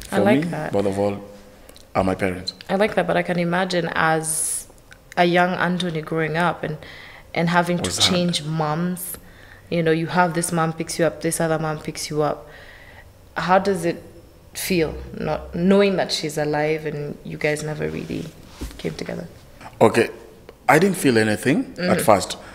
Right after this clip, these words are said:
Speaker 2: because, you know, I was very little.
Speaker 1: Mm.
Speaker 2: And I was brought up by my,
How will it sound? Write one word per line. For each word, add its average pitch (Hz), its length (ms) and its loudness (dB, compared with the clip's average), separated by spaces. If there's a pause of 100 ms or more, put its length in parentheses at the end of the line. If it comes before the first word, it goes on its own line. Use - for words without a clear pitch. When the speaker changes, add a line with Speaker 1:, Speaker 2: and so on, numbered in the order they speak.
(160)
Speaker 2:
because, 117 240 8
you 120 60 8
know, 120 440 4
I 113 60 8
was 113 200 8
very 113 260 6
little. 101 280 -4 (260)
Speaker 1:
Mm. 196 560 2
Speaker 2:
And - 80 6
I 110 40 12
was 113 140 10
brought 123 240 4
up 113 120 4
by 101 100 6
my, 95 160 0